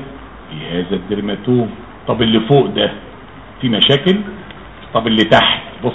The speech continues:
اللي تحت الليجن دخل الروت وعمل ديكاسيشن، وهيطلع في السيجمنت المضروبة بس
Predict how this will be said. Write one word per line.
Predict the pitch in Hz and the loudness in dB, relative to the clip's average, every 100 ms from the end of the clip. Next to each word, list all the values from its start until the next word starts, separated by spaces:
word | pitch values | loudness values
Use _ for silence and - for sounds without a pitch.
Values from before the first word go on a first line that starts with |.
| 107 | -4
اللي | 92 | -2
تحت | - - - | -2 -2 -4
الليجن | 185 202 - 180 220 220 - - - - - 156 | -2 0 4 6 6 4 0 -10 -16 -20 0 4
دخل | 156 123 110 | 6 4 2
الروت | 104 123 165 220 - - - - - - - | 4 8 8 8 2 -10 -14 -18 -20 -18 -6
وعمل | 76 113 165 156 | 0 4 6 6
ديكاسيشن، | 143 147 156 - 214 214 220 254 233 - - - 117 | 4 4 2 6 6 8 8 8 6 0 -10 -6 2
وهيطلع | 113 110 143 214 226 202 214 233 202 - - - - 156 | 4 6 8 8 6 4 6 8 6 4 -2 -12 -6 4
في | 190 175 131 117 | 8 8 6 0
السيجمنت | - - - 208 147 127 117 110 | -6 -2 8 8 8 2 0 2
المضروبة | 120 117 117 110 143 240 214 | 0 2 0 4 6 8 8
بس | 175 160 - | 6 4 2